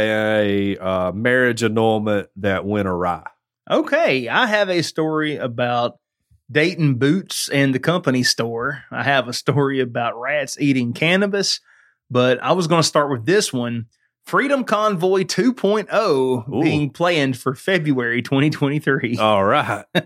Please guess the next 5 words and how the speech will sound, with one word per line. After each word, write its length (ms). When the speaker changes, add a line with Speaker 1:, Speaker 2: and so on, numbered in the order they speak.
Speaker 2:
So 440
Speaker 1:
Now, 220
is 220
this 540
Canadians? 1120